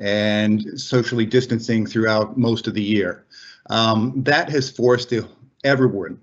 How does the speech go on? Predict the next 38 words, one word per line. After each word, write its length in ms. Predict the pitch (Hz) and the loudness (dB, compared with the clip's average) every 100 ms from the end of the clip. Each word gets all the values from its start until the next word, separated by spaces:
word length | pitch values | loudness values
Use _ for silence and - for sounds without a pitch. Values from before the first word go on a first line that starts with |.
| _ - | _ 0
in 100 | 120 | 2
the 80 | |
world, 420 | 120 107 104 101 - | 2 2 2 0 -2
including 640 | 107 101 - - 139 127 | -8 -8 -16 -2 2 4
the 80 | 113 | 4
chemical 400 | 107 127 123 120 | 2 0 0 0
and 80 | 113 | 0
ingredient 500 | 110 117 117 107 107 | 2 0 0 0 0
industry, 460 | 120 117 113 110 104 | 0 0 0 -4 -4
to 100 | 113 | -6
change 420 | - 131 123 - | 0 2 2 2
the 80 | 113 | 0
way 180 | 113 110 | 2 2
that 120 | 98 | 0
we 140 | 104 | 0
interact. 680 | 107 104 98 90 80 - - - - - - | 0 -2 -4 -4 -4 -8 -18 -20 -18 -18 -8
We 160 | 110 123 | 0 2
are 80 | 123 | 4
now 200 | 139 139 | 4 6
using 540 | 131 135 117 123 123 131 | 6 6 4 0 -2 -2
digital 420 | 107 147 151 113 107 | 0 2 2 0 -2
to 140 | 117 | -4
replace 640 | 113 113 - 113 110 104 113 | -4 -4 -2 0 0 -2 -4
what 160 | 113 | -4
would 120 | 113 | 0
normally 400 | 113 127 131 117 | 4 4 4 2
happen 400 | 107 107 107 107 | 0 -2 -2 -2
as 140 | 104 - | -4 -2
face-to-face 680 | 117 110 - 107 120 113 | -2 -2 -4 -2 -2 0
interactions 580 | 110 104 101 98 95 104 | -4 -4 -2 -2 -4 -6
or 60 | 104 | -6
processes. 800 | - 92 87 92 - 80 - - - - - - - | -6 -4 -4 -6 -6 -8 -12 -14 -20 -20 -20 -18 -2
Um, 340 | 110 110 113 | 2 4 2
as 200 | 123 123 | 2 2
a 40 | 123 | 4
leader 280 | 131 151 143 | 4 6 4
in 140 | 117 | 4
digital 600 | 131 135 131 117 - | 2 2 2 0 -2